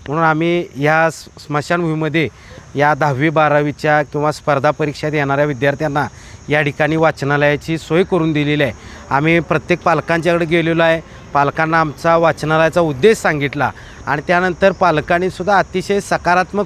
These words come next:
प्रतिसाद देऊन विद्यार्थी, मग मुली, मुलं सगळ्यांचा एक चांगला प्रतिसाद या आमच्या वाचनालयाला मिळत आहे.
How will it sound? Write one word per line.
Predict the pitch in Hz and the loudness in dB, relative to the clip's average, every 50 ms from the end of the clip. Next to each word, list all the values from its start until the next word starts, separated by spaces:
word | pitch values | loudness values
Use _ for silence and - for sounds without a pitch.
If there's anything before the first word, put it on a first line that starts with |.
| - | -4
प्रतिसाद | - 190 - - 160 - 185 175 156 | -4 -6 -6 -6 -6 -4 -4 -2 0
देऊन | 147 196 190 180 131 - - - - - - - - | 0 0 2 0 0 -4 -10 -16 -20 -20 -20 -14 -8
विद्यार्थी, | 127 143 147 123 127 165 175 180 170 - - 185 185 185 185 185 180 - 143 139 | -4 -4 -2 0 0 2 2 2 0 0 0 2 4 4 4 2 0 -2 -6 -6
मग | 147 160 | -4 -4
मुली, | 160 160 156 156 156 175 180 180 180 180 165 - - - - - | -2 -2 -2 0 0 2 2 2 2 2 0 -4 -8 -16 -12 -6
मुलं | 160 165 170 170 180 185 185 175 160 | -2 0 2 4 6 6 6 6 4
सगळ्यांचा | - - 170 156 151 180 202 220 226 - - 190 151 127 - - - - - - | 2 -2 -4 -2 0 0 0 0 0 0 0 0 0 0 -2 -6 -16 -18 -12 -8
एक | - 190 - - | -8 -8 -6 -4
चांगला | - 190 170 165 160 165 196 214 | -2 0 0 0 2 2 2 0
प्रतिसाद | - 202 190 - - 180 - 190 165 135 - - - - - - - | 0 -2 -4 -6 -6 -6 -2 0 -2 -2 -2 -6 -18 -20 -18 -10 -4
या | 143 170 180 | 0 0 0
आमच्या | 175 160 - - 175 | 0 0 -2 -2 0
वाचनालयाला | 175 175 156 - - 143 151 151 156 151 151 160 170 | 2 2 0 0 -2 -2 0 2 4 4 4 2 2
मिळत | 180 175 156 143 135 - 131 | 2 0 0 0 0 0 0
आहे. | 117 95 - - - - | -2 -2 -4 -10 -16 -18